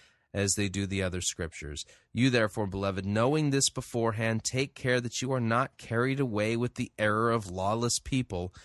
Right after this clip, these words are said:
and lose your own stability, but grow in the grace and the knowledge of our Lord and Savior Jesus Christ. To him be the glory both now and to the day of eternity. Amen.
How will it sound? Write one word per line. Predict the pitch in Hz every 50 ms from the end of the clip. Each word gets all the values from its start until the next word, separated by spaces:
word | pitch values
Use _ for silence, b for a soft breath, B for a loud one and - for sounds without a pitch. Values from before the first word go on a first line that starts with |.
| B B B B B
and | - 101 98 95
lose | 101 113 113 113 110 -
your | 113 107
own | 107 107 107 107
stability, | 104 - - 110 101 107 104 101 101 95 95 92 90 - b b b b b b b b
but | - 120 107 101
grow | 123 135 139 139 147 151
in | 156 147 143
the | 135
grace | 120 107 113 123 127 127 131 127 -
and | 127 110
the | 110
knowledge | 104 104 107 117 123 123 117 110
of | 117 104
our | 107 107 104
Lord | 104 104 104 101
and | 98 98
Savior | - - 107 101 95 98 98
Jesus | 95 98 98 95 90 92 90 -
Christ. | - - 95 95 95 - -
To | - 95
him | - - - 139 139 135 131 131 -
be | 101 113 110
the | 107 113 110
glory | 110 95 90 87 87 87 87 85
both | 78 90 90 - -
now | 90 95 101 101 101 104 101 104 104 B B B B B B B B
and | - 98 104 110
to | - -
the | 104
day | 98 95 101 95 95
of | 95 90
eternity. | 95 90 - - 92 87 85 82 82 80 78 76 76 _ _ _ _ _ _ _ _ _ _ _ -
Amen. | - 78 80 80 80 78 65 69 80